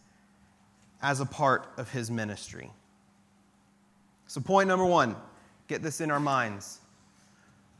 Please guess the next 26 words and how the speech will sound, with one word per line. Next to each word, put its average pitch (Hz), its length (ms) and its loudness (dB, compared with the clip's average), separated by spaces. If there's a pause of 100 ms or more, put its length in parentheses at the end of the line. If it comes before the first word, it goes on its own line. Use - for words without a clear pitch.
(120)
The 139 80 -2
gospel 165 680 4
needs 160 320 0
to 160 120 -4
be 135 200 -4
the 127 120 -6
thing 135 360 -2
that 127 100 -4
we 127 200 -2
ha-, - 460 -12
ha-, 135 120 -8 (100)
kind 143 220 0
of 117 80 0
root 127 280 0
ourselves 110 640 -6
in. 95 240 -10 (1900)
We 156 120 2
don't 202 240 2
have - 320 6
to 190 60 -6
have, 147 500 6 (320)
we 170 80 0
don't 175 160 2
have 180 240 0
to 170 80 -6
have 139 420 2